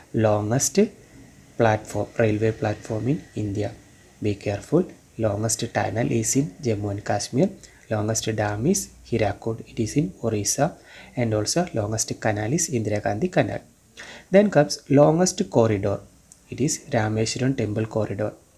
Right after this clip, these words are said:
The longest corridor in India is Rameshwaram Temple Corridor. Longest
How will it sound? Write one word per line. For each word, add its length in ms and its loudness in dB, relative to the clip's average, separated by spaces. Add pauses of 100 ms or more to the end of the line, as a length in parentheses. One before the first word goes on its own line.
(180)
The 100 -6
longest 540 -2
corridor 440 0
in 200 -8
India 240 -2
is 320 0 (360)
Rameshwaram 720 0
Temple 360 -2
Corridor. 500 -4 (460)
Longest 580 0